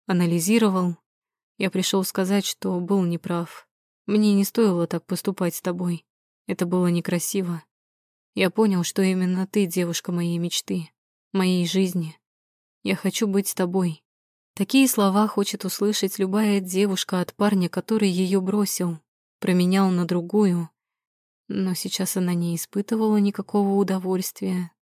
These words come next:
Было желание взять подсвечник, кинуть бывшему в лоб и сказать этому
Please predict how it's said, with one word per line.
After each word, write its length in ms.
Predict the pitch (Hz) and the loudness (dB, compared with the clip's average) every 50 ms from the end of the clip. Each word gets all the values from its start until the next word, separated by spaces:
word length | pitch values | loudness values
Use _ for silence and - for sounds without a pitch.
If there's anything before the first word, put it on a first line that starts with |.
| _ _ _ _ _ - | _ _ _ _ _ -6
Было 300 | 202 185 190 190 190 185 | -2 0 0 2 0 0
желание 640 | 185 190 190 190 190 185 185 185 180 180 180 180 - _ _ _ _ _ _ - | 0 0 0 0 2 2 2 0 0 0 0 -2 -4 _ _ _ _ _ _ -4
взять 340 | 190 180 196 185 185 - | 0 2 2 2 0 0
подсвечник, 800 | - 196 180 - - 202 214 226 214 - - - 180 170 - - _ _ _ _ _ _ _ _ _ _ | -2 -4 -2 -2 0 2 2 2 2 0 -2 -2 -4 -4 -6 -10 _ _ _ _ _ _ _ _ _ _
кинуть 360 | - - 196 185 180 175 180 180 | -2 0 2 2 2 2 0 0
бывшему 540 | 180 196 190 - - - 196 185 180 180 | 0 0 0 0 0 -2 0 0 0 0
в 120 | 175 175 190 | 0 -2 0
лоб 380 | 196 208 226 233 214 - - - _ _ _ _ _ _ - | 2 4 4 4 2 0 -4 -20 _ _ _ _ _ _ -8
и 40 | 202 | -8
сказать 400 | - - 190 190 220 220 - - | -4 -2 0 2 2 2 0 -2
этому 360 | - - 185 175 175 175 | -4 -2 0 0 0 0